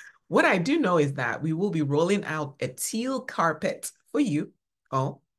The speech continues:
yeah. Why teal, you may ask? Teal symbolizes renewal and clarity of thought, calming,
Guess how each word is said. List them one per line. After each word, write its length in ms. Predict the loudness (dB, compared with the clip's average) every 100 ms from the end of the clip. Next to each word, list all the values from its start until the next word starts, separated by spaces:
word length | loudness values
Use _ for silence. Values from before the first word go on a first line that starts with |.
| _ -8
yeah. 260 | -4 -4 -6 _ _ _
Why 340 | -2 -2 -2 -6
teal, 360 | -4 0 0 -2
you 140 | -6 -4
may 160 | -2
ask? 440 | -4 -6 -6 -10 -16 -20 -20 _ _
Teal 500 | -8 0 2 4 4 2
symbolizes 1200 | -4 -4 -2 0 2 0 -2 -4 -4 -4 -4 -10
renewal 680 | -4 2 2 2 0 -2 -4
and 200 | -6 -8
clarity 760 | -10 -14 -10 -8 -8 -8 -10 -10
of 220 | -10 -14 -20 _
thought, 440 | -12 -12 _ -8 -8 _ _ _ _ _
calming, 840 | -6 -2 2 2 2 0 0 0